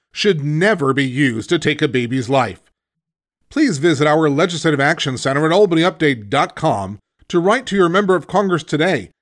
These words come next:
and ask him or her to protect the letter and the spirit of the Hyde Amendment in this year's federal budget process. And finally today, New Yorkers Family Research Foundation and New Yorkers for Constitutional Freedoms are pleased to invite our brothers and sisters in Christ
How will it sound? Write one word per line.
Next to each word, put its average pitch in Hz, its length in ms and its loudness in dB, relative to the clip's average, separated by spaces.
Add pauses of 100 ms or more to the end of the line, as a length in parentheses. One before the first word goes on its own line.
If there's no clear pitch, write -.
(180)
and 92 100 -12
ask 139 320 -2
him 160 120 0
or 139 60 0
her 151 200 2
to 165 160 -2
protect 165 340 -2
the 151 120 0
letter 180 360 2
and 175 160 -4
the 156 80 0
spirit 175 440 0
of 143 120 -6
the 156 100 -4
Hyde 151 220 0
Amendment 120 480 -4 (280)
in 170 100 -2
this 226 240 -2
year's 135 220 0
federal 143 380 0
budget 139 380 -2
process. 110 720 -4 (680)
And 147 340 -2
finally 160 500 2
today, 120 440 -2 (120)
New 175 200 0
Yorkers 208 440 2
Family 165 320 0
Research 139 460 -2
Foundation 123 640 -2
and 139 180 0
New 143 60 0
Yorkers 131 500 0
for 139 160 -4
Constitutional 165 760 -2
Freedoms 101 520 -6 (300)
are 180 100 0
pleased 277 440 -2
to 240 100 -4
invite 147 280 0
our 170 120 2
brothers 147 420 0
and 180 100 -2
sisters 165 380 -2
in 170 80 -6
Christ 113 460 -2